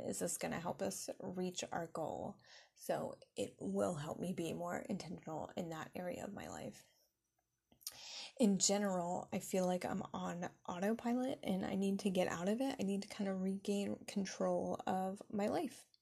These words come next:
We underestimate how much time we actually have and how much time we waste. When I was getting an-, up early, having an hour to myself,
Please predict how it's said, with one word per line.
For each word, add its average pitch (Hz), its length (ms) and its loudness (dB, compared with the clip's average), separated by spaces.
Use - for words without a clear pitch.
We 226 180 10
underestimate 247 840 8
how 233 120 0
much 240 240 0
time 240 420 2
we 220 120 6
actually 220 300 6
have 190 420 4
and 202 120 2
how 202 140 0
much 196 220 0
time 185 180 2
we 180 120 0
waste. - 600 0
When 190 80 8
I 202 140 10
was 220 180 6
getting 190 320 4
an-, 185 140 2
up - 280 6
early, 185 540 4
having 226 340 8
an 233 100 8
hour 185 300 4
to 185 60 0
myself, 175 500 -2